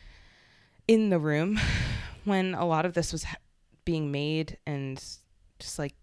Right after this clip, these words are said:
I don't know, idealized. It's just so beyond anything I could have ever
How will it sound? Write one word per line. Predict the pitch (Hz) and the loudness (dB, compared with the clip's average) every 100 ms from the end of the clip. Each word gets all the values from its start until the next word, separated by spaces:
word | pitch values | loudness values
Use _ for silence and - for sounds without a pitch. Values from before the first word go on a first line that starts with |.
| _ _ _ _ _ _ _ _ - | _ _ _ _ _ _ _ _ -8
I | 151 | -4
don't | 147 | -2
know, | 143 127 - | -2 -2 0
idealized. | 139 131 131 139 165 208 214 - - - | 0 2 0 0 2 2 0 -4 -6 -2
It's | 190 | 0
just | - 233 - | 0 -2 0
so | 214 214 | 2 2
beyond | 220 185 151 151 | 0 -2 -2 -4
anything | 147 143 139 131 127 127 120 | -4 -4 -4 -4 -6 -8 -8
I | - | -8
could | 143 165 | -6 -4
have | 151 | -4
ever | - 143 | -4 -4